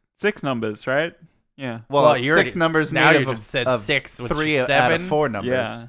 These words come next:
Speaker 3: And now I just included more numbers,
Speaker 2: And each of
Speaker 3: so
Speaker 2: those numbers might be a multiple or
Speaker 3: infinite number of
Speaker 2: an infinite probability of six. And then we put those probabilities of six,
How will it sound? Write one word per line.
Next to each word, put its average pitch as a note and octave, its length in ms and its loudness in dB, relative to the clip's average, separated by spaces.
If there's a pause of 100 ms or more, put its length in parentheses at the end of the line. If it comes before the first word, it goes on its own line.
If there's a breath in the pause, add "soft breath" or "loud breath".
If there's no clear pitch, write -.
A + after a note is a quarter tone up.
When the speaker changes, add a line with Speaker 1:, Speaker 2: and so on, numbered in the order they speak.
(120)
Speaker 3:
And A#2 420 -6
now A#2+ 200 0
I C3+ 80 2
just C3 180 -4
included B2 420 -8
more A#2+ 220 -4
numbers, C#3+ 360 -4
Speaker 2:
And D#3+ 100 0
each E3 120 0
of - 40 0
Speaker 3:
so F#3+ 80 2
Speaker 2:
those D#3 200 0
numbers C#3 300 -2
might B2+ 160 -2
be C3 80 -6
a A#2 60 -2
multiple A2 640 -6
or G#2+ 160 -4
Speaker 3:
infinite C3 500 -8
number A#2 460 -8
of G#2+ 40 -2
Speaker 2:
an C3 60 -2
infinite C#3 760 -6
probability B2 580 0
of F#2+ 100 -8
six. - 580 -6 (680)
And A2+ 600 -2
then B2+ 160 -2
we B2+ 100 -4
put C3+ 180 -8
those A#2 460 -4 (120)
probabilities B2 640 -4
of G2+ 180 -14
six, - 680 -8